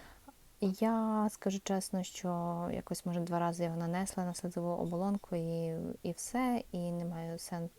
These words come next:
не бачу сенсу його тримати, я ним просто не користуюсь. По складу не знаю, бо не дивилася. А далі, е, покажу вам ось таку красиву, красиву упаковочку Патрісія Лідо.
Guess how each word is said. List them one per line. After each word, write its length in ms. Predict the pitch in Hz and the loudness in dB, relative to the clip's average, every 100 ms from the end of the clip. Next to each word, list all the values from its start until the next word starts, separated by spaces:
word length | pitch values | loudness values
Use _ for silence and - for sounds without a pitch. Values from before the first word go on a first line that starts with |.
| - | -2
не 160 | 180 | 2
бачу 220 | 180 170 - | 2 0 -2
сенсу 340 | 175 170 - | -4 -2 -2
його 120 | 185 | -2
тримати, 480 | 185 208 247 247 196 | 0 2 2 2 0
я 100 | 170 | -2
ним 120 | 160 | -2
просто 340 | - 185 - 165 | -4 -6 -4 -4
не 240 | 160 165 - | -2 -6 -6
користуюсь. 640 | 175 - - - 180 - - - - - - - - - - | -8 -8 -6 -6 -6 -10 -20 -20 -20 -20 -20 -18 -18 -18 -18
По 100 | - | -8
складу 360 | 196 - 226 208 | -8 2 4 6
не 140 | 185 | 4
знаю, 320 | 180 196 202 180 | 4 4 2 0
бо 120 | 165 | 0
не 100 | 160 | -2
дивилася. 600 | 160 160 160 165 - 180 - - - - - - - - | -4 -4 -4 -6 -8 -10 -10 -14 -14 -14 -16 -16 -14 -2
А 240 | 175 185 | 2 4
далі, 440 | 185 220 262 294 277 | 4 4 6 8 8
е, 120 | 262 - 190 185 | 6 4 2 2
покажу 280 | - 202 196 | 0 2 4
вам 180 | 190 190 | 4 4
ось 140 | 185 | 2
таку 260 | - 190 190 | 0 0 -4
красиву, 560 | - 190 - 262 262 | 2 0 4 4 4
красиву 320 | 226 - 208 202 | 4 0 0 2
упаковочку 680 | 180 - 196 202 - - | 0 0 2 2 0 -6
Патрісія 560 | 190 - 202 185 - 175 | -8 -2 -2 -2 0 0
Лідо. 380 | 170 170 226 | 2 2 4